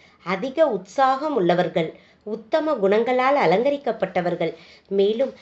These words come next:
அந்த நகரம் எல்லா வித்யைகளிலும் தேர்ந்தவர்கள் பிரியத்துடன் வசிக்கும் த-, ஸ்தலம். அதிலுள்ள ஜனங்கள்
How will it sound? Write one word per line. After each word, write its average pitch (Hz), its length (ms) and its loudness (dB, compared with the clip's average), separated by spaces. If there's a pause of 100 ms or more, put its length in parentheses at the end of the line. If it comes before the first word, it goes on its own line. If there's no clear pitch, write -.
(120)
அந்த 208 280 0
நகரம் 208 480 -2 (200)
எல்லா 254 520 0
வித்யைகளிலும் 220 920 0
தேர்ந்தவர்கள் 214 760 0 (300)
பிரியத்துடன் 285 720 0
வசிக்கும் 196 480 -4
த-, 170 220 -8
ஸ்தலம். 160 460 -6 (460)
அதிலுள்ள 202 540 2
ஜனங்கள் 196 600 -2